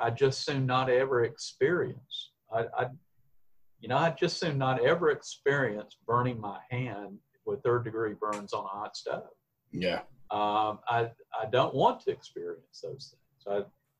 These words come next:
Speaker 1: you know, in, in some experiences, well, you can have once and then no more experiences.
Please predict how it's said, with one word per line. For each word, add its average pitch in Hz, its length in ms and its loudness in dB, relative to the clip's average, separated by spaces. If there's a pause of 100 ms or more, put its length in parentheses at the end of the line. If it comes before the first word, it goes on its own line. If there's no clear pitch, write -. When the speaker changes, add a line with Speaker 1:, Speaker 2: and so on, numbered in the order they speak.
(300)
Speaker 1:
you 113 80 -4
know, 120 140 0
in, 120 180 0
in 113 180 -6
some 233 280 2
experiences, 127 1160 4
well, 123 160 6
you 139 140 -4
can 139 140 -4
have 135 240 0 (100)
once 123 580 -4
and 104 200 -8
then 107 240 -4
no 113 160 0
more 110 240 0
experiences. - 1000 -8